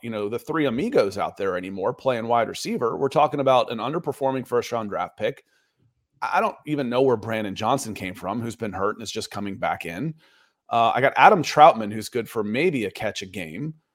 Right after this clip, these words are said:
I got Lucas Kroll, a guy I picked off of somebody else's, you know,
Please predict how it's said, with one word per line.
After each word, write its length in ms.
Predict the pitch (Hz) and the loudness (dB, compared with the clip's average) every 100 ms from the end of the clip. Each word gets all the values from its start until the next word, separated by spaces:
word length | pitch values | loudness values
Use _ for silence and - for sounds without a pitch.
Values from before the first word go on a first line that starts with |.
| _ - | _ -2
I 40 | |
got 160 | 135 131 | 0 4
Lucas 340 | 185 226 143 | 4 4 -2
Kroll, 520 | - - 160 123 131 | -2 8 10 10 8
a 60 | 139 | 4
guy 280 | 131 135 135 | 6 8 8
I 40 | |
picked 300 | - 143 - | 4 -4 2
off 180 | 135 123 | 2 2
of 80 | 110 | -4
somebody 360 | - 127 113 | -4 -2 0
else's, 360 | 113 135 131 117 _ _ - | 2 0 0 -10 _ _ -12
you 80 | |
know, 120 | 117 | -8